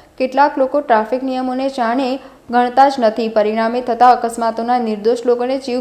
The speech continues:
ગુમાવવાનો પણ વારો આવતો હોય છે. શહેરી વિસ્તારોમાં ભારે વાહનોને કારણે અકસ્માતો વધ્યા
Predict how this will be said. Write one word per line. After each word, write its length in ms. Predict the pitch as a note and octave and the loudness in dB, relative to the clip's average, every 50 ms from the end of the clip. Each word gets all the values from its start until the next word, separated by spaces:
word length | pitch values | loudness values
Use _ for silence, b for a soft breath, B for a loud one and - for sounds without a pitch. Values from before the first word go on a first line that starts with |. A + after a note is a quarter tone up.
| A3+ A#3 | -4 -4
ગુમાવવાનો 460 | A3 A3 A3 A3+ A3+ A3+ A3+ A#3 A3+ A#3 | -2 0 0 2 2 0 0 -2 -4 -4
પણ 180 | C4 C#4+ C#4+ C4 | -2 0 4 4
વારો 240 | B3 A#3+ A#3 A3+ | 6 6 6 6
આવતો 280 | A3 G#3 G3+ G#3 G#3 G#3 G#3+ | 6 4 4 2 -2 -2 0
હોય 180 | G#3 G3 G3 G3+ - | 0 -2 -2 -2 -2
છે. 120 | A3 G3+ F#3 F#3 - - | -2 -2 -2 -4 -6 -4
શહેરી 340 | - A3+ G#3+ G#3+ G3+ G#3+ G3+ G#3+ | 0 0 2 2 0 -2 -2 -4
વિસ્તારોમાં 520 | G#3+ - A3 G#3+ G#3 G#3 A3 A3+ A3+ A3+ | -4 -2 -2 -2 0 0 0 0 2 2
ભારે 240 | A#3 G#3+ G#3+ B3 C#4 C#4 | 2 2 2 2 2 4
વાહનોને 400 | C4+ C4+ C4+ C4+ C4+ C4+ C#4 C#4 C4+ B3 | 2 2 2 0 -2 -4 -4 -4 -2 0
કારણે 280 | G#3+ G#3 G#3+ A3+ B3+ - - A3+ | 0 0 0 -2 -4 -4 -4 -4
અકસ્માતો 500 | A3 A#3 A#3+ - A#3 A3+ A3+ A3 A3+ A#3 A3+ | -4 -4 -4 -2 -2 -2 -2 -2 -2 -2 -2
વધ્યા 320 | G#3+ G3+ G#3+ G#3+ G#3 G#3 | -2 -2 0 0 0 0